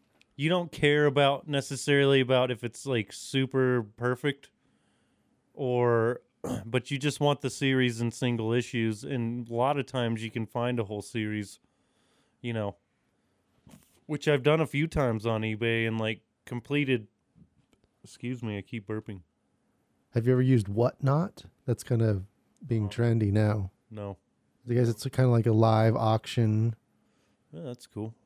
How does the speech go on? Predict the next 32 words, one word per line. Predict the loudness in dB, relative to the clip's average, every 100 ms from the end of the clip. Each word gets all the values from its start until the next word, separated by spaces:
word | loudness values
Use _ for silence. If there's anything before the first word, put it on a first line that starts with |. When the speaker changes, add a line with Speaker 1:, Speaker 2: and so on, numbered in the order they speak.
| _
Speaker 2:
So, | -2 2 2 0
Speaker 1:
So | 0
Speaker 2:
I, | -2
Speaker 1:
it's | 2
Speaker 2:
I've |
Speaker 1:
like | 0
the | 2
Speaker 2:
seen | 2 4
Speaker 1:
new | 2
Speaker 2:
people | 2 2
Speaker 1:
eBay, | 2 0 -2 -8 -18 -20 -20 -10
kinda? | -6 -6 -8 -10
Speaker 2:
It's | 0
like | 2 2
eBay | 4 6 8 8 8 8
and, | 6
like, | 4 2
TikTok | 0 -2 0 -2 -2
together | -2 2 4 2
or |
something. | 0 -2
I | 2 6
don't | 6
know. | 6 6
I've | 6
never, | 4 4 4 2 -2 -6
I, |
I'm | -4 0
probably | 0 0
fucking | 0 -2 -2 -2
up | -2 -4 -6
s-, | -16